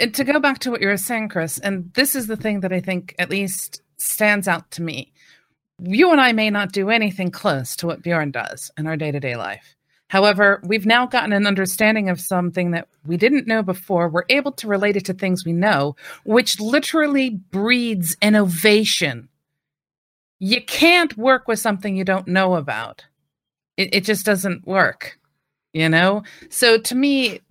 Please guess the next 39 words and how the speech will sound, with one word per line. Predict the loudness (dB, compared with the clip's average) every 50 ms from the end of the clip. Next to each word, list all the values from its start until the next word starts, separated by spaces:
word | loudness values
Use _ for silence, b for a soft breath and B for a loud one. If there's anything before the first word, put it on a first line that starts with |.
| -4 2
learning | 4 6 6 6 4 2
about | 4 2 2 0 0
things | -2 -4 -2 -2 -4
like | -6 -6 -6
this | -6 -8 -8 -8
and | -10 -10
sort | -4 -4 -4 -2
of | -2
understanding | -2 0 0 -2 -2 -2 -2 -2 0 0 0
how | 0 0 0 2 0 -2 -4 b b b b b b b _ _ _ -2
things | 0 2 2 0 0 2
work, | 2 2 2 2 0 -6
it's | -8 -8 -8 -8 -10 -8 -6
obviously | -4 -4 -4 -4 -6 -8 -8 -8 -8 -8 -8
so | -8 -6 -4 -2 -2
interesting | -2 -4 -4 -8 -8 -6 -6 -6
because | -6 -6 -4 -4 -4 -2 -2
you | 0
then | 0 0 0 0
go, | 0 -2 -2
"Well, | 0 0 -2 -2 -4 B B B B B
how | 0 2 4
do | 4 6
I | 4 4
make | 4 4 2 0 0
this | 0 -2 -2 0
happen?" | -2 0 0 0 -2 -4 -6 -8 -8 -10 B B B B B
And | 0 4 4
then | 4 4 2 0 -4 _ -2
we | 0 2
get | 2 2 0 0
people | -4 -4 -4 -2 0
like | 0 0 -2
Bjorn | 0 2 4 4 4
who | 4 2 -2
send | 0 0 0 2
me | 2 2
messages | 4 4 2 2 2 -2 -2 0 -2 -2 0
going, | -2 -2 0 0 -4 -6